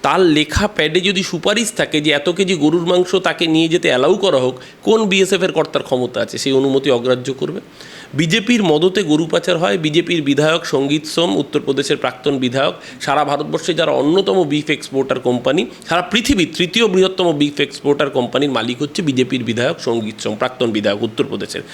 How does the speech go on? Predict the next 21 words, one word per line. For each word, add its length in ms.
ডাবল 220
ইঞ্জিন 220
সরকারের। 400
সারা 380
পৃথিবীর 600
মানুষ 400
দেখেছে 520
ইলেকটোরাল 520
বন্ডের 320
স্ক্যাম 380
যদি 200
সামনে 340
না 120
আসতো, 320
thanks 360
to 60
প্রশান্ত 420
ভূষণ 260
and 140
সুপ্রিম 320
কোর্ট, 460